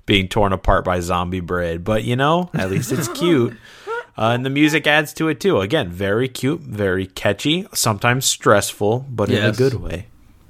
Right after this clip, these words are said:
Speaker 2: Yeah.
Speaker 3: Yeah.
Speaker 2: Uh, yeah. I, just to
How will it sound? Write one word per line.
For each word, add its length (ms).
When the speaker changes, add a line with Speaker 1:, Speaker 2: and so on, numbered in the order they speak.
Speaker 2:
Yeah. 240
Speaker 3:
Yeah. 180
Speaker 2:
Uh, 100
yeah. 340
I, 180
just 300
to 220